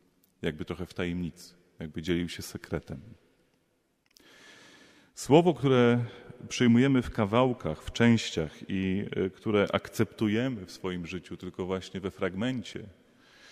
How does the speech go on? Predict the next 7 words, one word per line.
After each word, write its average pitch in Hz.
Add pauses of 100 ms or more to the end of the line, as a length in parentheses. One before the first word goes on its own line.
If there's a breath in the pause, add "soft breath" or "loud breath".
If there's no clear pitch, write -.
(260 loud breath)
to 139
jest 143
słowo 170
przyjęte 147
na 123
naszą 123
miarę, 104